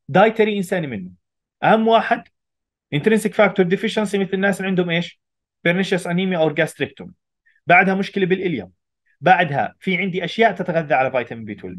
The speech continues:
إما تيب وورم، فيش تيب وورم، أو بكتيريا الأوفر جروث. تمام يا جماعة؟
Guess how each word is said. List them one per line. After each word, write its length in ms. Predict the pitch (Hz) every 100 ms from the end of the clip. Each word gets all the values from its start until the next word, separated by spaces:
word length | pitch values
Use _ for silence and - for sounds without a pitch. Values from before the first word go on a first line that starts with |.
| 90 202
إما 400 | 208 127 90 -
تيب 220 | 196 175
وورم، 300 | 180 220 302
فيش 240 | - 165 -
تيب 260 | 160 156
وورم، 220 | 175 208 - _ _ -
أو 160 | 156 160
بكتيريا 520 | - 135 - 131 117
الأوفر 300 | 117 98 95
جروث. 260 | 85 - _ _ _
تمام 240 | - 160 160
يا 60 |
جماعة؟ 340 | 147 147 135